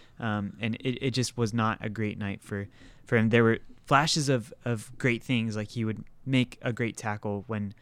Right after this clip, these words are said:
when someone got in behind, or he would get in a good cross, um, or, or get in some good space, but then they wouldn't switch the ball to him. Um, but on the night, it was not the best performance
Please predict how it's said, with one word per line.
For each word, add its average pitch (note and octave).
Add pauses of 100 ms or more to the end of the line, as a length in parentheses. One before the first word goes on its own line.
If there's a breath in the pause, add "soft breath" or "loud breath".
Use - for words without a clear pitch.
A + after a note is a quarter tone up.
(140 soft breath)
when A2
someone A2
got G#2+
in G#2
behind, G2
or F#2+
he G#2+
would G#2+ (680 soft breath)
get C3
in B2
a A#2
good A2
cross, - (120)
um, G2+
or, A#2+
or C3+
get C3
in B2+
some A#2+
good A#2
space, A2+
but G#2
then A2
they G#2+
wouldn't G#2+
switch -
the A2
ball G2+
to -
him. G2+ (420 loud breath)
Um, G2 (960)
but A#2+
on B2+
the A#2
night, G#2+
it G#2+
was G2+
not G#2+
the G2+
best G2+
performance G#2+